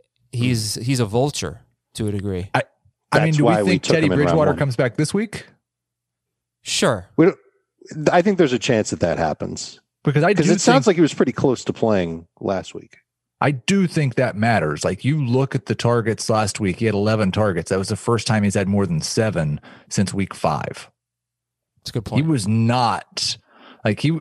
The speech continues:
Speaker 2: his targets, the, the four weeks before last week, five, six, three, seven.
Speaker 1: Yeah, but also Carolina had barely been throwing in, in a lot of those games.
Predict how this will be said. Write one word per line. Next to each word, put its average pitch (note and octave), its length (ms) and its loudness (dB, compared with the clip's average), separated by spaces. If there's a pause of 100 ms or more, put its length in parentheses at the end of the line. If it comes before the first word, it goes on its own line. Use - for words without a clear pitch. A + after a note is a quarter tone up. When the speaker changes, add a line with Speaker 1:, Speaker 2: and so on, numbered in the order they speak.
Speaker 2:
his C3+ 400 -2
targets, C#3 760 -2 (300)
the, A#2+ 280 -4
the A2+ 80 0
four D3 300 0
weeks C3 240 -2
before A#2 300 0
last G#2+ 260 0
week, - 160 -4
five, A#2 400 0
six, - 400 -2
three, A2 320 -2
seven. - 480 -2 (1080)
Speaker 1:
Yeah, C#3 340 2
but C3 140 2
also D3 280 2
Carolina C3 520 2
had A2+ 180 -4
barely B2+ 240 0
been G#2 160 -6
throwing C3 540 0
in, F#2 180 -6
in A2 140 -4
a G#2 60 -2
lot G#2 200 0
of G2 80 -4
those F#2+ 200 -6
games. F2+ 500 -6